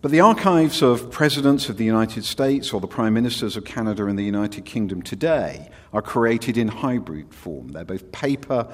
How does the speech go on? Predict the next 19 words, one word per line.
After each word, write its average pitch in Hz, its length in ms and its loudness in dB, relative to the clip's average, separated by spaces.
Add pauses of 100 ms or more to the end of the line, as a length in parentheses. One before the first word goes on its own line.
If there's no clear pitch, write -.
(180)
and 110 240 -2
electronic, 95 680 -4
emails, 104 600 2
text - 320 -6
messages, 82 480 -8
blog 139 440 0
posts, - 480 -12 (260)
and, 95 340 -2
and 98 200 -2
the 95 40 -2
like, 85 440 -6
even 135 480 2 (180)
Twitter 170 420 2
posts. - 760 -14 (580)
And 123 200 0
these 180 280 4
are 131 500 4
subject - 600 -2
to, 107 460 -2